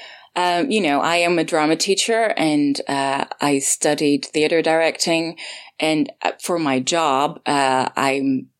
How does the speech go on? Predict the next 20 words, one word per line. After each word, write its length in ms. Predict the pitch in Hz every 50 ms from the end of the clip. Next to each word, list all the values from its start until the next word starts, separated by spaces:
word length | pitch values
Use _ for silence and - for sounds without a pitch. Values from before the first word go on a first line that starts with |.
| _ _ -
more 200 | 160 165 156 139
or 40 | 135
less 240 | 135 131 135 - -
a 60 | 127
project 400 | - - 156 147 143 147 127 -
manager. 520 | 143 143 143 143 139 135 143 127 113 - -
So 420 | - - - 165 160 151 143 143 - - - - - - - - _ _ _ _ _ _ _ _ _ _ -
I 80 | 190
am 160 | 196 190 180 151
super 720 | - - - - - - - - 190 160 - 156 147 135
organized 600 | - 131 131 147 139 135 131 127 127 127 - - -
and 120 | 127 131
super 380 | - - - - 156 - - 131
planned. 540 | - - 147 127 117 98 85 - - - - - _ - _ _ _ _ _ _ _
So 280 | - - - - 180 170
that 220 | 175 170 175 180
is 240 | 190 180 180 - - -
another 300 | 180 185 180 180 151 135
answer 420 | 131 127 127 123 - 135 120 104
of 320 | 73 117 131 127 123 -